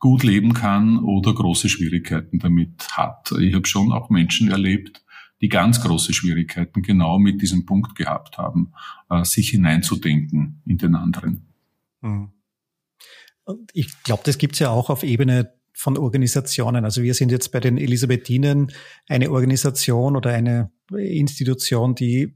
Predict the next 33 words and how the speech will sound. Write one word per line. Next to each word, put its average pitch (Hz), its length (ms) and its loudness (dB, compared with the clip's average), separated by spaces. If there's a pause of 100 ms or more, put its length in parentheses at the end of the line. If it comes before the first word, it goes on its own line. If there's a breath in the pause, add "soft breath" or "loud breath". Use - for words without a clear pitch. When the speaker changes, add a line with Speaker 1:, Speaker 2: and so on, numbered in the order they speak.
Speaker 2:
mit 127 180 -6
ganz 104 260 -2
vielen 131 340 -2
anderen 120 540 0
in 147 180 0
Kooperationen 117 1080 -2
agiert. 107 360 -4
Also 101 200 -2
wir 101 100 -2
haben 104 120 -2
ganz 107 200 -4
viele 117 240 -2
Partnerschaften 107 840 -4
mit 113 180 0
anderen 120 540 2 (400 soft breath)
Unternehmen, 143 600 2
mit 135 140 0
anderen 120 380 0
Ordensgemeinschaften 120 920 -2
et 107 100 -2
cetera. 135 500 -4 (640 loud breath)
Und 147 320 -4 (100)
manchmal 147 540 0
hat 147 120 0
man 151 100 2
den 147 120 0
Eindruck, 143 440 0
dass - 240 -4
das - 340 -4
n-, 147 240 0 (480)
anderen 160 640 2
Unternehmen 143 640 0
vielleicht 131 500 -2